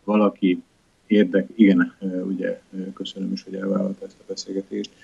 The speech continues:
Például, hogyha a hallgatók közül akár most az élőadásban, akár ugye nagyon sokan az archívumból töltik le, és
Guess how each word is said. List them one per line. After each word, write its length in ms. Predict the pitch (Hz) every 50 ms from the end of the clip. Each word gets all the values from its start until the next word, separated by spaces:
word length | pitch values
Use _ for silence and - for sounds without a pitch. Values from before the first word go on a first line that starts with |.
| _ _
Például, 240 | - 101 95 95 98
hogyha 180 | 95 - - 95
a 100 | 95 101
hallgatók 520 | 104 107 101 101 101 - - 92 95 -
közül 280 | - 98 90 95 92 95
akár 320 | 98 - - 95 90 -
most 240 | 92 95 98 - -
az 120 | 98 85 90
élőadásban, 720 | 95 98 98 95 95 92 92 92 92 95 87 85 87 90
akár 260 | - - - - -
ugye 200 | 95 - - -
nagyon 260 | 95 95 - - -
sokan 320 | - - - - - 95 92
az 100 | - 92
archívumból 720 | 95 98 - - - 92 87 90 92 90 - 92 95 - -
töltik 360 | 98 95 - - - - -
le, 160 | 92 92 90
és 180 | 90 87 -